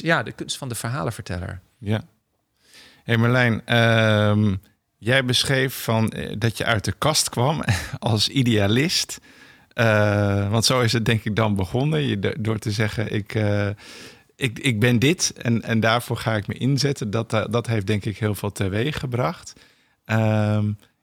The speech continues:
Speaker 2: ja, wat is dan volgens jou een idealist? En is dat het tegenovergestelde van een realist?
Speaker 1: Ja, ik, ik noem dat uit de kast komen, omdat er,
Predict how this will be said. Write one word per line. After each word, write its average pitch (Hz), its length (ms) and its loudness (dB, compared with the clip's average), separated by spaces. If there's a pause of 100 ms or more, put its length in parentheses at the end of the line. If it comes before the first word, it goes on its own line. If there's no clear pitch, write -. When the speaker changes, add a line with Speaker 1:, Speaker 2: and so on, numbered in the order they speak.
Speaker 2:
ja, 113 400 0 (200)
wat 123 240 -2
is 139 140 0
dan 123 200 2
volgens 110 320 -2
jou 110 340 0
een 104 200 -2
idealist? 107 800 0
En 107 220 -2
is 110 180 -2
dat 110 220 0
het 110 180 -8
tegenovergestelde 104 720 -2
van 104 160 0
een 101 100 4
realist? 101 720 0 (500)
Speaker 1:
Ja, 151 340 2
ik, 165 160 -4 (200)
ik - 140 -6
noem 202 180 2
dat 233 140 -4
uit 151 180 -4
de 143 140 -12
kast - 300 -6
komen, 139 420 0
omdat 160 400 -6
er, 151 160 -8